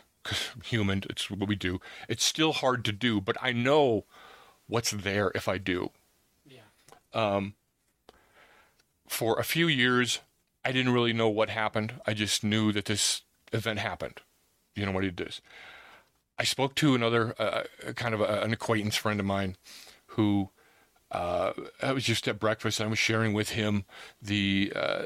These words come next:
Speaker 1: the story about this, and the guy, he just kinda said, uh, he goes, "Oh, and if so?" And I said, "And if, I don't know, what, what does that mean, and if so?"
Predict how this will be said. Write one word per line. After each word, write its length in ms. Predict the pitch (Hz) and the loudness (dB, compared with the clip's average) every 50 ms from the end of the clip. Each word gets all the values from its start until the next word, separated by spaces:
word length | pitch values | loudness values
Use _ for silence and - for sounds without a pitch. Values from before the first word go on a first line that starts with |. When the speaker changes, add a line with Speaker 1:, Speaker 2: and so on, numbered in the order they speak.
| - - | -8 -8
Speaker 1:
the 160 | - 117 117 | -6 -4 0
story 420 | 113 - - - 101 104 104 107 104 | 0 0 2 2 2 2 4 4 2
about 300 | 101 98 104 101 101 - | 2 2 2 0 0 0
this, 320 | - 101 104 107 - - - - | 0 0 0 0 -2 -4 -2 0
and 340 | 117 113 107 104 104 104 101 - - - - - - - _ - | 0 0 2 2 0 -2 -4 -6 -12 -18 -18 -18 -20 -20 _ -4
the 120 | - 127 120 | -2 -2 -2
guy, 360 | 110 120 117 113 117 113 - | 0 0 0 0 2 0 0
he 320 | - 123 120 - - 135 | -2 -4 -6 -4 -2 -2
just 240 | 120 127 127 - - | 0 0 -2 -2 -2
kinda 200 | - 120 117 117 | -4 -2 -2 -2
said, 280 | - - - 117 107 110 | -2 -2 0 0 0 0
uh, 80 | 110 | 0
he 80 | 107 110 | -2 -2
goes, 160 | 110 113 - | -2 0 2
"Oh, 180 | 117 117 107 104 - | 2 2 2 2 0
and 140 | 139 165 196 | 0 0 0
if 100 | 240 - | 0 0
so?" 320 | - 139 113 90 - - _ _ _ _ _ _ _ _ _ _ _ _ _ _ _ _ - | 2 0 0 0 -2 -10 _ _ _ _ _ _ _ _ _ _ _ _ _ _ _ _ -8
And 160 | - - 101 | -6 -4 -4
I 40 | 92 | -4
said, 260 | 87 - - 101 85 - _ - | -4 -4 -4 -4 -6 -8 _ -6
"And 140 | 110 113 123 | -2 0 0
if, 120 | 160 156 - | 0 0 0
I 120 | - 127 | -2 0
don't 100 | 135 151 | 0 0
know, 40 | 147 | 0
what, 160 | 139 139 156 | 2 2 4
what 180 | 175 175 156 185 | 4 4 4 2
does 100 | 170 156 | 2 2
that 120 | 170 143 | 0 0
mean, 220 | 139 156 139 - - | 0 0 0 0 0
and 140 | 147 135 | 0 2
if 100 | 151 160 | 2 2
so?" 300 | - - 117 87 76 - | 0 0 0 0 -2 -4